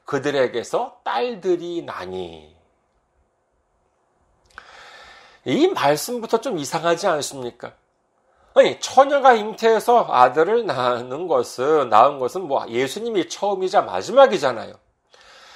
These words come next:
사람이 땅 위에 번성하기 위해서는 뭐, 아들만이 아니라 당연히 딸들도 있었겠지요. 그렇다면은 이 구절이 그나마 말이 되기 위해서는,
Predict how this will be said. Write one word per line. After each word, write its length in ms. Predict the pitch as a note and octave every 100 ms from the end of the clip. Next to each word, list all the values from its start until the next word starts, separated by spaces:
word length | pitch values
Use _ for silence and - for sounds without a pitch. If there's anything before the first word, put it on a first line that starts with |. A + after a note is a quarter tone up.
| -
사람이 760 | - A#3 C4+ C4+ C#4 D4+ -
땅 340 | C#4+ C#4+ D4
위에 340 | C4 B3+ C#4+ C#4+
번성하기 800 | - F3+ G#3+ A#3 B3 A3 F#3+ E3
위해서는 560 | G#3+ C4 C#4 C4 D4+ - _ -
뭐, 120 | -
아들만이 640 | D3 D#3+ A3+ B3+ C4 C4+
아니라 520 | C4+ G#3+ A#3 B3 D#3+ -
당연히 640 | - F3+ A3 B3 C4 A#3+ - F#3
딸들도 1000 | - A3 B3+ G#3 G3 E3+ C#3 E3 G3+ D3
있었겠지요. 840 | G#2 G2+ - F#3+ A3 G3+ E3+ D3 G#2+ _ _ _ _ _ _ _ _ _ _ _ _ _ - -
그렇다면은 480 | A#3+ B3 E4 E4+ D3 - -
이 240 | A#3 D#4+
구절이 500 | E4 - G#3+ B3 D#4
그나마 720 | - - G3 C4 C#4 C#4 D#4
말이 580 | D#4 - C3 D#3 G#3+ A#3
되기 460 | - C3 C3 G3+ C#3
위해서는, 920 | C3+ E3 - B2+ G#3 G3+ C#3+ G#2 F#2+